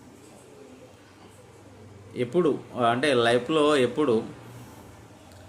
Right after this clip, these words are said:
మనకు రెండు అవకాశాలు ఉంటాయి. ఒకటి ఎంజాయ్ చేసేటటువంటి అవకాశం, రెండోది కష్టపడేటటువంటి అవకాశం. ఎప్పుడు కష్టపడేటటువంటి అవకాశాన్ని మాత్రమే మనం ఎంచుకోవాలి. దాని తర్వాత మనల్ని ఎప్పుడైనా తప్పుదారులలో నడిపించే వాళ్ళు ఉంటే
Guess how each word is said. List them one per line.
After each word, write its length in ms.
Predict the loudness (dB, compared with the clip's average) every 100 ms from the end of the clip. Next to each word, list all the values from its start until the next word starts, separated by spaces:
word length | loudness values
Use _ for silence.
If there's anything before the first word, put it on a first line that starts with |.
| -20 -20 -20 -20 -10
మనకు 200 | -6 -2
రెండు 200 | 0 2
అవకాశాలు 540 | 2 2 2 2 2 0
ఉంటాయి. 240 | 0 -2
ఒకటి 200 | 0 0
ఎంజాయ్ 300 | 2 2 2
చేసేటటువంటి 560 | 2 0 0 -2 -2 0
అవకాశం, 400 | 0 0 -2 -4
రెండోది 300 | -2 -2 0
కష్టపడేటటువంటి 880 | -2 -4 -2 0 0 0 -2 -2 -2
అవకాశం. 400 | 0 -2 -4 -4
ఎప్పుడు 340 | -6 -4 -4
కష్టపడేటటువంటి 840 | -4 -2 -2 0 0 0 -4 -2 0
అవకాశాన్ని 560 | 0 0 -2 -2 -2
మాత్రమే 320 | -4 -4 -6
మనం 240 | -4 -6 -6
ఎంచుకోవాలి. 580 | -8 -8 -4 -2 -2 -4 -12 -20 -20 -20 -20 -20 -20 -20 -20 -20 -20 -20 -20 -20 -20 -12
దాని 120 | -8 -2
తర్వాత 320 | 2 2 0
మనల్ని 400 | 0 0 2 0
ఎప్పుడైనా 380 | 2 2 2 0
తప్పుదారులలో 840 | -2 -2 0 2 4 4 2 2
నడిపించే 500 | 0 0 -2 0 2
వాళ్ళు 280 | 2 2 0
ఉంటే 400 | 0 2 2